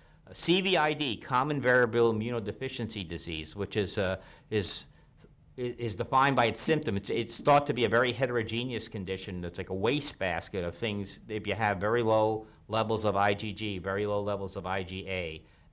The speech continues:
M and E and subclasses, and also sadney as well as part of, some people think is part of that syndrome. Five percent of kids with pandas has that, and the general population is point one percent.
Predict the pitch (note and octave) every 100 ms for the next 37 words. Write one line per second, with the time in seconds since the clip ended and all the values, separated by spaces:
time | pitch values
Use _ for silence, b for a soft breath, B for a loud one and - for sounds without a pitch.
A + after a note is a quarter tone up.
0 | G#2 G2+ F#2+ E2 D#2+ F#2 G2 A2 G2 F2+
1 | - B2+ B2 - F2+ D#2 - D2+ - b
2 | b - C#3 C3 C3+ C3+ C3+ A#2 A#2 B2
3 | A2+ G2 E2 E2+ F#2+ G2+ F2+ - G#2+ F#2
4 | F2 - - G#2+ F#2 F#2 F#2+ G2 E2+ -
5 | F#2+ F2+ E2 E2 - G2 F2 E2 D2+ -
6 | b b b - B2+ G#3+ A#3 E3+ - F3+
7 | G3+ G#2 - E2+ F#2 - F2+ E2+ D#2+ G2
8 | E2+ F2 F#2+ G#2+ C3+ E3+ E3 D3 - G#2+
9 | G#2+ A2 F2+ - - F2+ - E2 D2+ -
10 | D2+ -